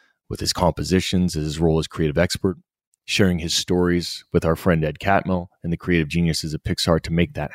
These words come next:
happen. So that's how I introduce you today, Harold. How would you like to introduce yourself?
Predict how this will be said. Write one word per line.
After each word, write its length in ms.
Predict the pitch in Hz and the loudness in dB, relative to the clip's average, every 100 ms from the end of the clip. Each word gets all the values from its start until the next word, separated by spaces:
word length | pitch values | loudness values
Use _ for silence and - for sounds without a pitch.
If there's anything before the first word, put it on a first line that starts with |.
| - | -8
happen. 380 | 85 - 101 110 _ _ _ _ _ _ _ | -8 -6 -10 -14 _ _ _ _ _ _ _
So 160 | - 110 | -4 0
that's 180 | 123 - | 0 0
how 140 | 139 | -2
I 200 | - 131 | 0 0
introduce 580 | 120 92 90 85 82 - | 0 -2 0 2 2 2
you 80 | 85 | 0
today, 320 | 85 80 78 | 2 2 2
Harold. 240 | 80 82 | 2 0
How 100 | 98 | 2
would 80 | 117 | 0
you 80 | 117 | 0
like 120 | 110 | 0
to 60 | 98 | -2
introduce 380 | 90 85 87 85 | 0 2 2 2
yourself? 380 | 80 76 73 | -2 -2 -4